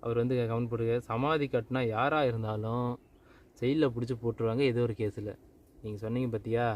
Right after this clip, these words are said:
அதுதான் உண்மை. நெ-, இப்ப இருக்கிற பிரச்சனையில நீங்க சமாதி மட்டும் கட்டிவிட்டா நம்ம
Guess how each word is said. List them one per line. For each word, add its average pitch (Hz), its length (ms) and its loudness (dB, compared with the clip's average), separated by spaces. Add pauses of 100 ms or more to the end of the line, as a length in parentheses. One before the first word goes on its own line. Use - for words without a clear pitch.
(280)
அதுதான் 113 440 0
உண்மை. 120 280 0 (720)
நெ-, 110 300 -2
இப்ப 113 280 0
இருக்கிற 127 300 0 (580)
பிரச்சனையில 127 480 0 (300)
நீங்க 110 240 -12
சமாதி 139 460 2
மட்டும் 131 300 -2
கட்டிவிட்டா 117 480 -2 (680)
நம்ம 131 320 -4